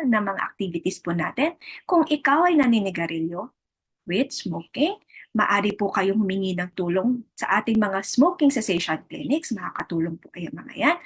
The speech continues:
At kung hindi ka naninigarilyo, huwag ka nang manigarilyo at huwag nang itry pa. Okay? And stop harmful use. Sabi kanina, oh, no safe level of alcohol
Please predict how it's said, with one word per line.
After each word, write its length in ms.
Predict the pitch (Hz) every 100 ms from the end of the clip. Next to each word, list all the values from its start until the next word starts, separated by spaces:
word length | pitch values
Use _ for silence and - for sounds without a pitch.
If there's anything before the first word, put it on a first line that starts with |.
| - -
At 160 | - 233
kung 160 | 262 269
hindi 240 | 262 269
ka 80 | 254
naninigarilyo, 1040 | 240 240 233 226 208 202 226 262 - 196
huwag 240 | 175 165 165
ka 160 | 165
nang 240 | 170 196 220
manigarilyo 720 | 233 240 240 247 240 262 302
at 20 | 233
huwag 160 | 208
nang 160 | 202 247 -
itry 400 | - 175 165 185
pa. 320 | - 381 - _ _ _
Okay? 480 | 175 - 262 427 _ - - - -
And 320 | 240 240 240 -
stop 480 | - - 330 359 -
harmful 320 | 254 247 240
use. 320 | 202 247 349
Sabi 320 | - 190 175
kanina, 400 | - 180 190 226
oh, 160 | 180 180
no 560 | 180 214 254 269 285 285
safe 400 | - 226 247 185
level 400 | 185 185 190 196
of 400 | - 165 214 330 - _ - - -
alcohol 400 | 175 165 190 175